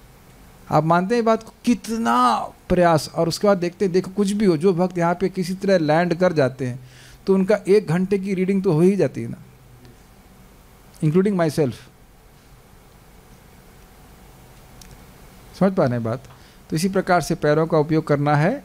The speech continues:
और कौन सा प्रयोग हमने सीखा? आँखों का उपयोग भगवान का दर्शन करने के लिए होना है और पैरों का भगवान को मन-, मंदिर में जाने के लिए। और नहीं जा पा रहे हैं तो कम से कम इतना पैर से खड़े हो जाएं सुबह और Zoom पे ही भगवान को देख लें, इतना तो उपयोग कर लेना चाहिए।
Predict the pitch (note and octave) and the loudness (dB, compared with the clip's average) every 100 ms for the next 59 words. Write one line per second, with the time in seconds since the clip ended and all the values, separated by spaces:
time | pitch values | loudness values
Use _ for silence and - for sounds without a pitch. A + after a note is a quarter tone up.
0 | - B2 A#2+ - C3+ E3 D#3 D3+ C#3 D3 | -6 -4 -4 -2 -2 -2 -4 -4 -2 -2
1 | - C#3+ G#3 A#3 - - - B2+ C3 - | -2 -2 -2 -4 -16 -16 -2 0 0 0
2 | F#3+ F3+ D#3+ E3+ C3 C3 C#3 C#3 B2 B2 | 0 0 -4 -4 -2 -2 -2 -2 -2 0
3 | B2+ E3+ E3+ F3+ F#3 F3+ F3+ F3+ C4+ - | -2 -2 -2 -4 -2 -2 0 -2 -4 -8
4 | - - - - - - - - - - | -20 -20 -20 -20 -20 -20 -20 -20 -8 -6
5 | B2+ D3+ E3+ F#3 F3 C3+ C3 B2+ C3 F#3 | 0 2 2 0 -2 -2 -2 -2 -4 -4
6 | G#3+ - - - - - - - - - | -6 -8 -18 -20 -20 -20 -20 -20 -20 -14
7 | A2 A2+ G#2 A2 G#2+ A#2 A2+ A2 A2 G#2+ | -8 -6 -6 -6 -6 -6 -8 -8 -6 -8
8 | - F3+ E3 D#3+ F3 A3 A3+ G#3+ G3 F#3+ | -2 0 0 0 0 2 2 0 -2 -2
9 | F#3+ F#3 E3 D#3 E3 C#3+ - D#3 - F3+ | -4 -8 -10 -10 -12 -12 -10 -8 -4 -4
10 | E3 D#3 E3 - - D3 F3 C#3+ C3+ F#3+ | 0 2 2 -2 -6 -2 -2 -2 -2 -4
11 | C3+ A#2 F#3 - - - - - C#3 B2+ | -4 -4 -6 -8 -20 -20 -20 -2 0 2
12 | C#3+ G#3 F#3+ F#3 E3+ D#3+ D#3+ D#3+ C#3+ D3+ | 2 2 2 0 0 0 0 -2 -2 -2
13 | D3 E3+ F3+ - - - - - - - | -2 -6 -10 -18 -20 -20 -20 -20 -10 -4
14 | C3 F#3+ F#3 E3 F3+ F3+ F#3 F3 E3+ D#3 | 0 0 0 0 -2 0 -2 -2 -4 -6
15 | D3+ D#3+ | -6 -8